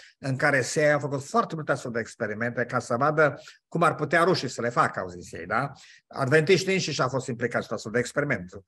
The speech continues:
pe o persoană halate albe. E, ca atare, se pot, deci, ce vreau să spun, știința ți arată că se poate induce o astfel de experiență psihologică, emoțional, se poate, uh, patologic, uh,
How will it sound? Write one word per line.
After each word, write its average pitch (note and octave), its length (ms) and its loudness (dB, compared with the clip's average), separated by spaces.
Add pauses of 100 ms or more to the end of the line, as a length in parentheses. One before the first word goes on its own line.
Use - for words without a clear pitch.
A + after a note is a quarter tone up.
pe A#2 140 -8
o A#2 80 -6
persoană A#2 340 -2
halate A2 280 0
albe. F#2 400 -4 (280)
E, G2 100 -16 (720)
ca B2+ 100 -4
atare, D3+ 400 0 (280)
se E3 200 -2
pot, G3+ 280 2 (220)
deci, E3+ 240 2
ce C#3 560 0
vreau A#3 140 2
să A3+ 60 -8
spun, G#3 140 -4
știința F3+ 480 -2
ți - 120 -2
arată F#3 420 4
că D#3 140 -6
se C#3 200 -4
poate G#3+ 420 -2
induce D3 540 -2
o C#3 60 2
astfel C#3 260 -2
de A#2+ 100 -2
experiență A#2 580 -2
psihologică, B2 920 0
emoțional, G#2+ 800 -6 (240)
se - 260 -6
poate, C3 500 0 (220)
uh, B2 220 0 (200)
patologic, A2+ 880 2 (240)
uh, A#2 360 -2